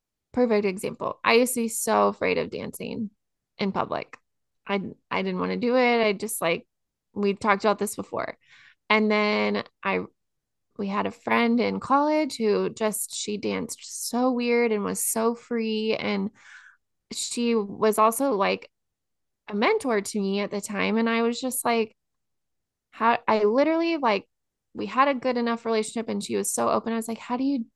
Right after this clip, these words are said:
how do you do that?" She just, like, grabbed me and then we started, like,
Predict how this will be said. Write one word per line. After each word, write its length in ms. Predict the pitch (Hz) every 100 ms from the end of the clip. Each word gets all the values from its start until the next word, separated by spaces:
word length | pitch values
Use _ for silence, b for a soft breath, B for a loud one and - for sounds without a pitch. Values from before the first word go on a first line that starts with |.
| -
how 120 | 247
do 80 | 262
you 80 | 214
do 220 | 190 247
that?" 200 | - - _ _ _ _ _ _ _ _ _ -
She 200 | 262 240
just, 260 | 277 277
like, 180 | 320 285
grabbed 440 | 214 196 220 302 330
me 260 | 370 403
and 140 | 339 233
then 200 | 208 202
we 120 | 196
started, 480 | - 220 220 247 220
like, 240 | 208 202